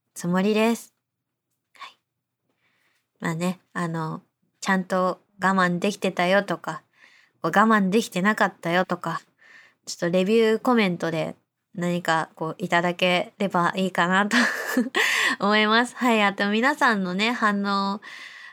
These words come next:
あの、いただけるコメント、感想を楽しみにしておりますので、ぜひぜひね、あの、レビューコメントの方に何か一言いただければ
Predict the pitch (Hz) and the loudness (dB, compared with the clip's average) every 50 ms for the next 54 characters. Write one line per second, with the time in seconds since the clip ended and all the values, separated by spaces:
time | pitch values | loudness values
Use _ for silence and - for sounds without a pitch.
0 | _ _ - 185 185 185 180 175 175 175 175 170 - - 196 208 202 190 196 190 | _ _ -4 -2 -2 0 0 0 0 -2 -2 -4 -4 -4 0 0 2 2 2 0
1 | 190 - 202 190 190 185 190 190 190 190 - - 196 185 185 185 185 180 - 180 | 0 0 0 0 2 2 2 2 0 0 -4 -4 -2 -2 0 0 -2 -2 -2 -2
2 | 180 180 185 180 180 180 180 _ _ _ _ - - 190 175 175 - 185 180 185 | 0 0 0 -2 -4 -6 -8 _ _ _ _ -6 -4 -4 -2 -2 0 0 2 2
3 | 180 180 180 - 196 196 208 214 196 226 214 202 196 185 180 180 175 175 180 180 | 2 0 0 -2 0 0 0 0 0 -2 -2 0 0 -2 -2 -2 -2 -2 -4 -6
4 | - - - 185 185 185 185 185 190 190 220 220 226 233 240 233 226 196 196 185 | -6 -2 0 0 2 2 2 0 0 0 0 0 0 0 0 -2 -2 -2 -2 -2
5 | 185 185 185 185 185 185 185 - - - _ _ _ _ _ _ - 214 220 254 | 0 0 0 0 0 -2 -4 -8 -14 -20 _ _ _ _ _ _ -6 -2 0 2
6 | 262 240 233 214 190 220 226 214 208 190 190 190 190 185 185 190 190 202 214 208 | 2 4 2 2 2 0 0 0 0 0 0 0 0 0 0 0 0 0 0 0
7 | 247 262 269 269 - - 311 302 294 262 233 226 214 202 202 202 202 208 202 196 | 2 2 2 0 0 -2 -2 0 0 -2 -2 -2 -4 -2 -2 -2 -2 -2 -2 -2
8 | 190 190 196 202 - - - - - - - - 214 220 214 208 190 - - 190 | -2 -2 -4 -6 -10 -16 -18 -18 -18 -18 -12 -6 -4 -2 -2 -4 -4 -4 -2 -2
9 | 180 180 185 180 - - 196 - - 185 180 - 185 180 175 170 180 196 - 202 | 0 0 -2 -4 -4 -6 -6 -4 -4 -6 -4 -2 -2 -2 0 0 -2 0 0 0
10 | 202 208 208 202 - 226 240 269 277 262 254 240 220 202 202 | 0 0 -2 -2 -2 0 0 2 2 4 4 6 6 4 2